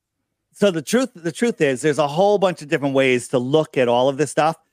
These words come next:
And that is one of them. And I am very, very interested in doing that. And it's getting easier and easier to do it.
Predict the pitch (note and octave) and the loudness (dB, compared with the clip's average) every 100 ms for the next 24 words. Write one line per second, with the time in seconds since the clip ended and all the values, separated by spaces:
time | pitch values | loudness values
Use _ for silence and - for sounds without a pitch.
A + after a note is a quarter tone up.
0 | _ C3 C#3+ G3 A3+ G#3 C3 D3+ E3 F#3 | _ -4 2 2 4 0 0 -2 0 0
1 | G3 F#3+ _ - D3 F#3 E3 A#2 G#2 A2+ | 0 -2 _ -2 0 0 -2 -8 -6 0
2 | E3+ E3 C#3 A2+ D#3 C#3 B2+ - A#2+ - | 2 2 -2 0 0 0 -4 -8 -14 -6
3 | A2+ G#2+ A2 G#2 F#2+ E2 - _ _ C#3 | -6 -2 -4 -4 -6 -10 -14 _ _ -2
4 | C#3 C#3 - F3 F3 D#3 E3 D3+ D#3+ C#3 | 0 -2 0 -2 0 0 0 0 0 2
5 | D3 C#3 D3+ B2+ G#2+ C#3+ D#3 D#3+ | 2 2 0 0 0 2 2 0